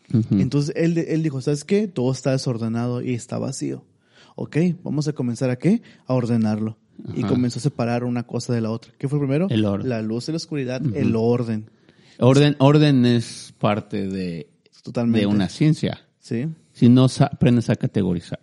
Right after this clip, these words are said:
Speaker 2: Sí.
Speaker 1: si no pon-, si no aprendes a ponerle nombre a esas cosas,
Speaker 2: Sí.
Speaker 1: si no aprendes a... La ciencia, ¿qué hace? Busca un orden.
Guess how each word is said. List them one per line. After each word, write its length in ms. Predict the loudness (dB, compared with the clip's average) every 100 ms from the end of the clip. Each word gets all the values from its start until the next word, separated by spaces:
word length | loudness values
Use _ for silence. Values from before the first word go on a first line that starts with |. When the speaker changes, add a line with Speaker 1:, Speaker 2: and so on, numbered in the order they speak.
| -16
Speaker 2:
Sí. 240 | -12 -4
Speaker 1:
si 80 | 2
no 160 | 2 2
pon-, 280 | 2 2 -2
si 140 | 2
no 100 | 2
aprendes 320 | 2 2 0 0
a 60 |
ponerle 320 | 0 2 2
nombre 300 | 2 0 -2
a 40 | -6
esas 180 | -8 -14
cosas, 400 | -14 -16 -20 -20 -18
Speaker 2:
Sí. 260 | -8 -6 0
Speaker 1:
si 80 | 4
no 140 | 4
aprendes 760 | 2 2 2 2 2 0 -4 -6
a... 360 | -2 -2 -4 -8 _ -20 _ _ _ _ _ _ _ _ _ _ -2
La 180 | -2 0
ciencia, 440 | 0 2 2 0
¿qué 140 | 0
hace? 200 | 0 0
Busca 500 | -2 -4 -6 -4 -4 -6 _ -2
un 180 | 0
orden. 340 | 2 0 -4